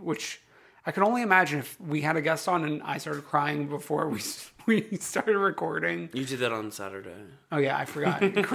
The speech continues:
Speaker 2: <laughs>
Speaker 1: Chris just made me really nervous. Uh,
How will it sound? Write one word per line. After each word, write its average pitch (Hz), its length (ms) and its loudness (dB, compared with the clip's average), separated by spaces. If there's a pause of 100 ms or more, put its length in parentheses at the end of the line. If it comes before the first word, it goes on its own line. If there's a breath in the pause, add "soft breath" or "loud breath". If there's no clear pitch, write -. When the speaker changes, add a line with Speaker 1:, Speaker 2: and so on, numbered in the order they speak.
(160)
Speaker 2:
<laughs> 214 100 2
Speaker 1:
Chris 190 260 4
just 220 200 0
made 175 140 4
me 175 100 4
really 170 380 2
nervous. 165 580 0 (1040 loud breath)
Uh, 147 680 6